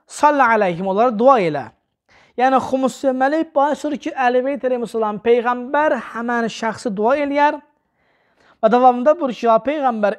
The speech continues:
innə salətəkə səkənu ləhum." Sənin duan bahis olar ki, onlara bir təskinlik olar qəlblərinə. Baxın, əzizlərim, bu dünyada hər birimiz,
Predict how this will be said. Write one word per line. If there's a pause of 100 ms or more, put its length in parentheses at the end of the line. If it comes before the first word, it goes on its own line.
innə (120)
salətəkə
səkənu
ləhum."
Sənin
duan
bahis
olar
ki, (100)
onlara
bir
təskinlik
olar
qəlblərinə. (560)
Baxın,
əzizlərim, (600)
bu
dünyada
hər
birimiz,